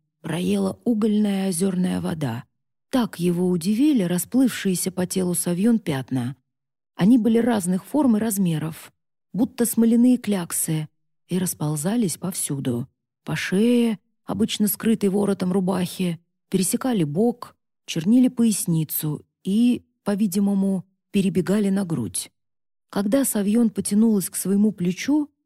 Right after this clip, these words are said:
Лутый заметил и пятно на правом запястье. Более блёклое, чем остальные. Сегодня Савьон прятала его за тряпицей.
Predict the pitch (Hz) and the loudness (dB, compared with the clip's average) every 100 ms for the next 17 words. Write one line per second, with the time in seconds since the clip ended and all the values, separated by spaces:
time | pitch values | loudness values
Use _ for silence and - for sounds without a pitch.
0 | _ _ 185 240 220 175 175 170 214 262 | _ _ 0 0 0 0 0 2 2 2
1 | 240 226 - 190 190 180 185 240 226 - | 0 -2 -4 -4 -4 -2 2 4 2 0
2 | 208 196 190 202 190 120 - - 127 123 | -4 -2 -2 -2 -2 -6 -6 -8 -6 -6
3 | - _ _ _ _ _ 196 269 262 254 | -10 _ _ _ _ _ 0 2 4 2
4 | 190 277 302 233 233 226 247 233 - 226 | 2 0 0 -2 -2 0 0 0 -2 -2
5 | 220 185 160 151 151 _ _ _ _ - | 0 0 0 -4 -8 _ _ _ _ -4
6 | 208 226 196 - 196 185 185 160 226 233 | -2 0 0 -2 -4 -2 -4 -2 -4 -2
7 | 196 185 180 185 180 190 180 135 - 127 | -2 0 -2 -4 -4 -6 -6 -8 -6 -6
8 | 127 139 | -8 -10